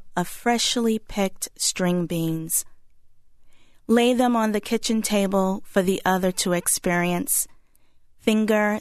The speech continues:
the pain's bumps and bruises, the spots tender and tough. And, you know, shake the dirt off. One by one, they would share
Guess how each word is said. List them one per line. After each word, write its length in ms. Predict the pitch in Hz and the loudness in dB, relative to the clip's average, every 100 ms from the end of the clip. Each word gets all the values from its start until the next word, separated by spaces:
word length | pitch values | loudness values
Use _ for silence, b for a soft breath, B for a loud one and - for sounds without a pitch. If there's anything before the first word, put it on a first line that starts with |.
| - | -4
the 100 | 190 | -4
pain's 520 | 202 196 180 180 - | 0 0 2 0 -2
bumps 560 | - 185 208 - - - - | 0 -2 0 -2 -2 -4 -6
and 180 | 202 202 | -4 0
bruises, 680 | 175 165 170 165 165 - - - - - - - | 0 0 -2 -2 -2 -4 -6 -14 -20 -20 -20 -6
the 100 | 185 | -2
spots 560 | - - 185 - - - | 0 0 0 0 -2 -2
tender 580 | - 202 185 180 180 180 - - | -2 0 0 0 0 -4 -10 -4
and 200 | 175 165 | -2 0
tough. 480 | - 147 147 - - - - - _ - | -2 -2 -4 -14 -20 -20 -20 -20 _ -6
And, 180 | - 240 | 0 2
you 120 | 277 | 2
know, 440 | 262 170 156 156 202 - - - - - | 2 0 0 -4 -8 -20 -20 -20 -20 -6
shake 400 | - 202 170 - - | 0 2 0 -6 -2
the 100 | 170 | 0
dirt 260 | 165 165 | 2 0
off. 460 | - 160 160 - - - - _ _ b b b b | 0 0 0 -6 -18 -20 -20 _ _ b b b b
One 300 | - 240 262 | 2 4 4
by 160 | 247 233 | 4 2
one, 480 | 214 202 196 196 202 - | 2 2 2 0 -2 -8
they 200 | 185 196 | -2 0
would 240 | 196 202 | 0 -2
share 520 | - - 220 208 208 | -2 0 2 2 0